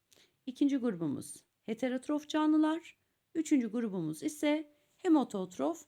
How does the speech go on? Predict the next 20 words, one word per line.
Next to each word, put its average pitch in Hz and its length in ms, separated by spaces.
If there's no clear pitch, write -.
hem 240 280
de 285 220
heterotrof 302 640
canlılar. - 640
Şimdi 381 200
arkadaşlar 381 520
ototrof 359 560
canlı 330 400
neydi? 240 440
Hemen 330 240
hatırlayalım. 233 680
Ototrof 349 680
demek 302 440
kısaca 285 600
üretici 330 460
canlı 165 380
demekti. 254 640
Bunlar 349 360
ne 302 40
yapıyorlar? 208 800